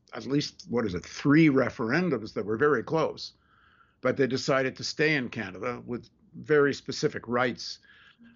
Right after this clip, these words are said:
So whatever the people want in that region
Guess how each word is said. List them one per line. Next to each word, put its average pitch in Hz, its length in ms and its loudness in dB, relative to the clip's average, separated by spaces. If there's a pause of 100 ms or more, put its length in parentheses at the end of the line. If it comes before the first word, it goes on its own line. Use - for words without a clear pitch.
(160)
So 151 300 0 (180)
whatever 214 380 4
the 214 80 4
people 180 360 -2
want 180 400 0
in 127 180 -10
that 117 240 -8
region 120 540 -8